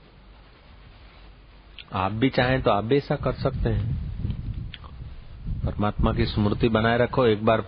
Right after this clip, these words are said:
स्मृति पक्की हो जाएगी, फिर अनुभव हो जाएगा, अनुभव हो जाएगा, फिर स्मृति बनाए रखने की जरूरत नहीं पड़ेगी।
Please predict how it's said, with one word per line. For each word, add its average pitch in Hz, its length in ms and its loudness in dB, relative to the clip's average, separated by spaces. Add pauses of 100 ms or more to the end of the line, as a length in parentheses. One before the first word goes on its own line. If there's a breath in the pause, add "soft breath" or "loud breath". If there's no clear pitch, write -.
(320)
स्मृति 123 340 2
पक्की 113 520 -2
हो 123 100 6
जाएगी, 139 280 4
फिर 113 180 4
अनुभव 110 280 4
हो 98 140 4
जाएगा, 92 280 -4 (420 loud breath)
अनुभव 143 240 6
हो 147 140 8
जाएगा, 156 280 6
फिर 139 160 4
स्मृति 139 440 2
बनाए 123 300 2
रखने 127 280 0
की 123 100 0
जरूरत 117 320 2
नहीं 117 120 0
पड़ेगी। 90 340 -2